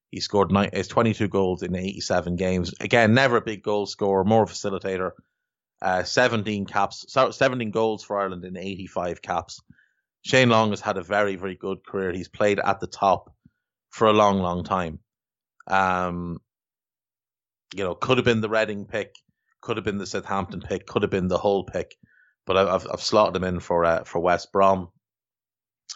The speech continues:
Um, for West Ham, it's Noel Cantwell, played for the club between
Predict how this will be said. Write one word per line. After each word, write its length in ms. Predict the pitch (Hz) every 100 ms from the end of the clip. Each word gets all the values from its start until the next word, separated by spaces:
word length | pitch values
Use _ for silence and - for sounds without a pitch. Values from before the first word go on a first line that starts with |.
| - _ _ _ _ _ _ _ _
Um, 580 | 127 131 143 143 143 143 _ _ _ _ _ _ _ _ _
for 160 | - 151
West 360 | 190 214 -
Ham, 420 | 175 170 202 220 - -
it's 200 | 127 120
Noel 380 | 123 160 165
Cantwell, 720 | - - 143 151 175 180 196 _ _ _
played 220 | 131 143
for 100 | -
the 80 | 120
club 320 | - 123 104 - -
between 720 | 104 - 120 117 110 107